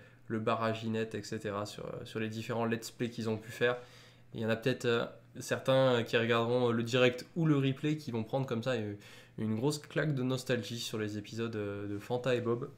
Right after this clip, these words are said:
Voilà. Pour ceux qui regardaient YouTube en, euh,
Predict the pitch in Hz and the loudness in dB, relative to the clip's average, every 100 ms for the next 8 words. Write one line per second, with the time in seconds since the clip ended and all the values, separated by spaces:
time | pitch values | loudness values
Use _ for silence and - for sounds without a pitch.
0 | - 123 110 101 - - - - - - | -12 -2 0 0 -2 -14 -20 -20 -20 -20
1 | - - - - - 139 135 117 110 110 | -20 -20 -20 -16 -2 -2 2 2 2 2
2 | 110 110 104 - 131 107 110 113 113 107 | 2 0 -4 -4 2 4 4 2 0 -2